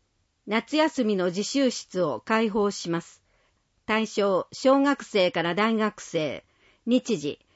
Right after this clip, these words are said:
七月二十日土曜日から八月二十五日日曜日、午前九時から午後五時。八月十二日を除く月曜日休館。場所、多文化交流センター。定員、各三十人。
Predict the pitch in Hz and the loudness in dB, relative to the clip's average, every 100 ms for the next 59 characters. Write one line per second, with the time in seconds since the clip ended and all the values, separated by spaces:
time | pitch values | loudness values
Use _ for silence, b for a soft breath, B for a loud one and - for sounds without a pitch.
0 | _ 208 226 269 277 254 233 240 254 247 | _ 0 2 4 2 2 -2 -2 0 2
1 | 233 247 254 208 175 165 160 190 202 254 | 6 6 6 4 0 0 0 0 -2 0
2 | 262 - 254 262 196 185 175 220 196 - | 0 2 2 2 2 0 2 0 -2 -4
3 | 160 175 - 202 196 165 143 - b b | -4 -4 -2 2 2 2 -4 -10 b b
4 | 233 262 262 220 180 233 202 175 170 170 | 2 4 4 2 0 -2 0 0 0 2
5 | 214 175 160 180 - 139 _ b b 233 | 0 0 0 0 -2 -10 _ b b -6
6 | 220 269 269 - 214 247 262 262 254 247 | 0 2 2 0 0 4 6 8 6 4
7 | - 220 185 180 190 - 190 156 202 - | 2 2 2 0 -2 -2 -2 0 -2 0
8 | 269 269 185 165 196 180 - 165 160 - | 4 4 4 -2 -2 -2 -2 -4 -4 -8
9 | _ _ _ _ _ - 202 - 220 - | _ _ _ _ _ -4 -2 0 0 -2
10 | _ 226 226 285 247 202 - 233 233 220 | _ 0 2 2 2 0 2 4 6 4
11 | 214 208 196 147 143 139 104 _ _ _ | 4 0 -2 -2 -4 -4 -8 _ _ _
12 | 220 226 226 202 196 - 254 - 226 226 | 2 4 4 2 -2 -2 -2 -2 -2 0
13 | 220 214 190 151 143 - | 2 2 2 2 -4 -10